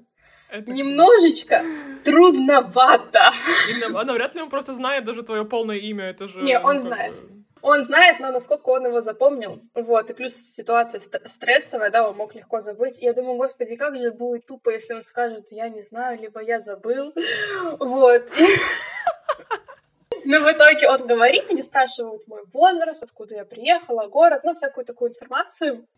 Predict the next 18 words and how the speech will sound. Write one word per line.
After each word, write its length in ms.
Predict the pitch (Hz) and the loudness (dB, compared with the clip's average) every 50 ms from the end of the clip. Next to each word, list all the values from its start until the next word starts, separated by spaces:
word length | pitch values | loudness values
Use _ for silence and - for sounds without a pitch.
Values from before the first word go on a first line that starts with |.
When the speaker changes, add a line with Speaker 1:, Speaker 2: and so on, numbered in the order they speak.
| _ _ | _ _
Speaker 2:
Это 180 | - - - 226 | -20 -14 -12 -10
ещё 180 | 214 - - | -10 -10 -10
не 100 | - _ _ | -12 _ _
всё. 300 | - - - - 247 240 - - _ _ - | -14 -12 -10 -8 -8 -10 -10 -14 _ _ -12
И 60 | 247 240 | -6 -2
я 180 | 240 247 262 262 | 0 0 0 0
уже 120 | 254 254 | -2 -6
хочу 300 | 247 247 240 240 247 233 | -10 -14 -12 -12 -12 -14
выходить, 460 | 226 226 - 226 220 240 294 311 - _ | -14 -12 -12 -10 -8 -6 -6 -8 -8 _
и 80 | 254 233 | -16 -14
меня 240 | 220 226 240 233 233 | -12 -8 -6 -4 -4
останавливает 520 | 233 240 254 254 262 262 247 240 233 233 - | -4 -4 -6 -6 -4 -4 -4 -6 -6 -8 -10
ещё 300 | - - - - 254 247 | -12 -6 -2 0 0 0
одна 140 | 240 247 - | 0 -2 -8
сотрудница. 600 | - - - - - 226 220 - 214 208 - 190 - | -20 -20 -20 -18 -18 -18 -18 -18 -20 -20 -20 -20 -18
Я 100 | 208 202 | -18 -18
думаю: 280 | 185 233 208 214 220 214 | -18 -20 -20 -20 -20 -20
«Ну, 180 | 226 226 208 | -20 -20 -20